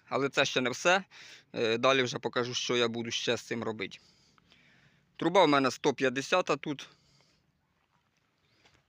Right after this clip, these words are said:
Довжина її десь три метри становить. Також робота буде, ще потрібно почистити сажу. Тільки що відкрив.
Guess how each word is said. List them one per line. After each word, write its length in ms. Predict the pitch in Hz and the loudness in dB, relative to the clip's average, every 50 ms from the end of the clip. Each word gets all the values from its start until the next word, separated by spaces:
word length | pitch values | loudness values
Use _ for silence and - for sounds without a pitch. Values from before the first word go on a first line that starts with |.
| _ _ _ _ - | _ _ _ _ -10
Довжина 380 | - 120 123 127 131 139 127 120 | -8 -4 0 2 4 4 4 4
її 400 | 117 120 117 120 123 120 113 107 - - _ _ _ _ _ _ _ _ _ _ - | 2 0 -4 -4 -2 -2 -4 -4 -8 -20 _ _ _ _ _ _ _ _ _ _ -10
десь 200 | - 123 - - | -8 -8 -8 -6
три 160 | - 127 120 | -4 -4 -2
метри 380 | 123 151 165 - 151 147 135 123 - _ _ _ _ _ - _ _ | 0 0 0 0 0 -2 -2 -2 -4 _ _ _ _ _ -20 _ _
становить. 580 | - - - 135 127 131 127 123 120 117 - - _ _ _ _ _ _ _ _ _ _ _ _ _ _ _ _ _ - - - _ _ _ | -18 -10 -6 -4 -2 0 0 0 -2 -4 -6 -8 _ _ _ _ _ _ _ _ _ _ _ _ _ _ _ _ _ -20 -20 -20 _ _ _
Також 320 | - 156 160 - 160 127 135 | 2 2 2 2 2 0 0
робота 380 | 135 139 135 147 131 - 143 | 0 0 0 0 0 0 0
буде, 300 | 127 127 131 127 120 123 | -2 -2 -4 -4 -6 -4
ще 300 | - - - - 139 123 | -6 -4 0 2 2 2
потрібно 500 | - - 120 - 139 135 123 120 120 110 | 2 0 -6 -4 -4 -6 -4 -4 -6 -6
почистити 760 | - - 135 123 - - - 139 120 - - - 120 110 - | -4 -2 -4 -2 -2 0 0 0 0 0 -2 -6 -6 -6 -6
сажу. 500 | - - 147 139 135 127 131 165 180 185 - - - - _ _ _ _ _ _ - - - - - - - - - - _ _ _ _ | -2 0 2 2 2 2 0 -2 -6 -8 -8 -14 -20 -20 _ _ _ _ _ _ -20 -20 -20 -20 -20 -20 -20 -20 -20 -20 _ _ _ _
Тільки 280 | - - 135 127 - 120 | -8 -6 -6 -4 -4 -4
що 220 | - - - 123 | -2 0 0 0
відкрив. 460 | 123 123 - - - 170 180 180 175 | 0 -2 -6 -4 -2 0 0 -2 -4